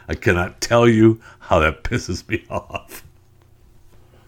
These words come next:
And another thing that makes me angry that I read yesterday, that Spotify deleted all the Alex Jones appearances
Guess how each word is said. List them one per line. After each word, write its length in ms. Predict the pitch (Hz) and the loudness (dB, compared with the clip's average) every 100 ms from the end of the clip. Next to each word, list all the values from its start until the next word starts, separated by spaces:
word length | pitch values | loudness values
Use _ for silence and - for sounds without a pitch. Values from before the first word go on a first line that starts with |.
| - | -4
And 160 | 151 | 0
another 240 | 135 135 104 | 4 4 4
thing 200 | 110 92 | 2 2
that 200 | 92 90 | 0 0
makes 300 | 98 92 - | -2 -2 -4
me 180 | 92 73 | -4 -2
angry 640 | 90 80 82 85 80 - | -6 -4 2 2 2 -4
that 200 | 98 95 85 | 0 2 4
I 200 | 82 80 | 2 2
read 340 | 80 92 76 | 2 2 2
yesterday, 540 | 87 87 - 80 78 | 2 2 0 2 2
that 240 | 71 78 73 | 2 0 0
Spotify 920 | - - 135 120 - 90 80 76 71 - - - | -4 0 2 2 0 0 2 0 -2 -12 -20 -6
deleted 520 | 107 107 110 101 98 | 0 4 4 6 4
all 300 | 95 107 104 | 4 2 4
the 220 | 95 92 - | 4 2 4
Alex 460 | 104 101 92 - - | 2 2 0 -2 -8
Jones 640 | - 107 117 104 85 76 - | 0 2 2 -2 -4 -8 -6
appearances 840 | 85 - 82 73 67 78 71 69 | -2 0 0 0 -4 -2 0 -2